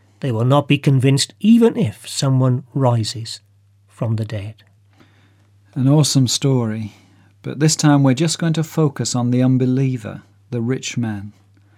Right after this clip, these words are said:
Speaker 2: You notice both the believer Lazarus and the rich man are conscious after death. The rich man is unchanged.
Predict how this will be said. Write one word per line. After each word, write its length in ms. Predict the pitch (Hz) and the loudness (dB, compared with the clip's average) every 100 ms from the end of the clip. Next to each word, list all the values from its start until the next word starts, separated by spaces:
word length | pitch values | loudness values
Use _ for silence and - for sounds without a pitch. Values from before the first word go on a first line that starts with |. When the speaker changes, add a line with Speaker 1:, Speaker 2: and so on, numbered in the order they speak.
| _ _ | _ _
Speaker 2:
You 120 | 147 147 | 2 4
notice 420 | 160 165 160 139 | 6 4 0 0
both 420 | 151 143 - - - | 0 -2 -6 -20 -10
the 180 | 123 120 | -6 -2
believer 440 | 127 127 143 139 | 0 2 2 0
Lazarus 580 | 127 131 131 143 135 - | 0 0 -2 -6 -10 -6
and 220 | 151 165 | 0 2
the 80 | 165 | 2
rich 300 | 117 - - | -2 -4 -6
man 280 | 107 92 - | -6 -6 -12
are 120 | - - | -14 -12
conscious 720 | - 143 127 - 104 - - - | -2 0 0 -4 -12 -14 -14 -10
after 300 | 110 - 110 | -10 -10 -8
death. 320 | 113 104 - _ _ _ _ _ _ _ _ - | -8 -10 -16 _ _ _ _ _ _ _ _ -4
The 100 | 131 | 0
rich 280 | 160 - | 0 2
man 380 | 156 151 151 147 | 2 4 4 2
is 160 | 139 120 | -2 -2
unchanged. 960 | 127 123 - 120 110 107 113 - - | -2 -4 -6 -8 -8 -10 -14 -20 -20